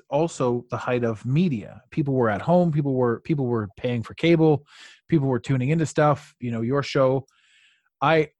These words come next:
I'd never actually, before our first conversation, I'd never actually watched it. I'd seen pieces of it, but I, I, just because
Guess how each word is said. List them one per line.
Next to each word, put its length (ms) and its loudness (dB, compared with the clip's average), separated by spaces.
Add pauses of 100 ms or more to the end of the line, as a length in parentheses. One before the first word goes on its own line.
(160)
I'd 280 2
never 260 4
actually, 340 0
before 460 0
our 180 2
first 300 -2
conversation, 480 -4
I'd 100 -8
never 200 -4
actually 240 -6
watched 380 -14
it. 100 -18
I'd 160 -14
seen 260 -2
pieces 340 -6
of 140 2
it, 180 -6
but 120 0
I, 240 0
I, 220 -2 (220)
just 180 2
because 460 0